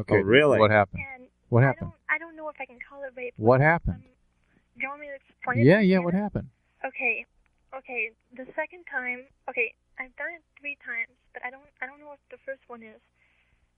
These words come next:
Speaker 3: But the second time, my friends are saying that it seriously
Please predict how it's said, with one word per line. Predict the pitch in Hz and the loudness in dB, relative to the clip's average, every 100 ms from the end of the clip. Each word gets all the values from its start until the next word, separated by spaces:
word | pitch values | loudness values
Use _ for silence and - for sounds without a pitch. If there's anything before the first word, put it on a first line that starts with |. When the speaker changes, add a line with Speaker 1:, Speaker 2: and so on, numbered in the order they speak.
| - | -18
Speaker 3:
But | 254 | -12
the | 269 | -10
second | 311 349 349 | -10 -12 -12
time, | - 294 285 | -14 -14 -14
my | 269 254 | -14 -14
friends | 262 247 | -18 -18
are | 247 247 - | -16 -16 -18
saying | 247 233 | -16 -14
that | 226 | -14
it | 214 _ _ _ | -16 _ _ _
seriously | 269 277 - 240 | -8 -8 -8 -8